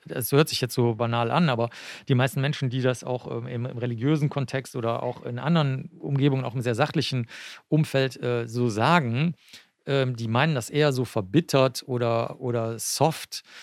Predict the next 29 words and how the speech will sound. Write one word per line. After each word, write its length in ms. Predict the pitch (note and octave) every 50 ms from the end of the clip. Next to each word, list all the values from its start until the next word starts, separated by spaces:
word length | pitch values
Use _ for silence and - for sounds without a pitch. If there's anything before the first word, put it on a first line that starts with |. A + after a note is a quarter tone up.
| - - - -
oder, 300 | C3+ B2 B2+ B2 B2+ C3
oder 180 | B2 A#2+ A2+
klebrig 640 | - - - C3 C3+ E3+ F3+ D3 C#3+ B2+ D3 - D#3
oder 200 | B2 A#2+ A2 G2
weinerlich, 540 | A#2 D3+ F#3+ F#3 D3+ B2 A2 A2+ A2 - -
ja. 160 | B2 C#3+ F#3
Also, 240 | E3+ B2 B2 B2 C3
aber 320 | A#2+ B2+ B2 A#2+ - -
es 140 | B2+ - -
ist 240 | A3 F#3 - - B2+
halt 180 | C3+ B2+ -
einfach 300 | - C3+ A#2+ - - -
so. 320 | - - A#2 A2 A2+ A2+ - - - - - -
Also 140 | - A#2+ A#2
da 80 | A#2+ C3+
ist, 300 | - F3+ - - - C#3
da, 80 | C3+
da 240 | C3+ B2 - C3 A#2+
steckt 340 | - - F#3 F#3 - - -
keine 240 | - B2+ B2 A#2 A2+
weitere 480 | A#2 A#2 A#2 - A#2 A2+ A#2 A#2+ A#2+
Gefühlslage 840 | A#2 A#2 A#2+ - - - C#3 D3 - - - A#2 A2+ A#2 A#2+ A#2 A#2
dahinter, 440 | A2 G#2+ A#2 A#2 A#2 - C#3 C3+
sondern 260 | A#2+ B2+ B2 B2 B2 C3
irgendwann 300 | B2+ B2+ C3+ C3+ B2+ C#3+
bist 160 | F3+ - -
du 60 | G#2+
halt 160 | G#2+ G#2+ -
tot. 260 | - A#2 A2 C3 D#3